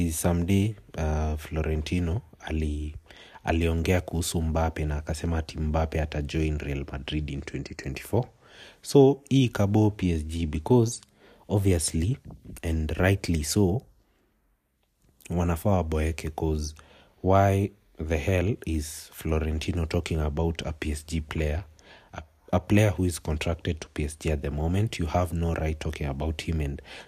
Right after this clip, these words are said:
talking about his future and concluding the fact that ati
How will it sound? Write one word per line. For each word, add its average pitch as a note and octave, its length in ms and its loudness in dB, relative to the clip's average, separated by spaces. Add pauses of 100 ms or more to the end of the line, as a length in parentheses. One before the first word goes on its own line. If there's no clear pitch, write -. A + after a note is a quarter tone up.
talking F#2 280 4
about D#2+ 360 6
his D2 200 2
future E2 420 4
and D2+ 180 2
concluding D#2 600 2
the C#2+ 120 -2
fact - 320 -2
that - 340 -4 (420)
ati D2 500 0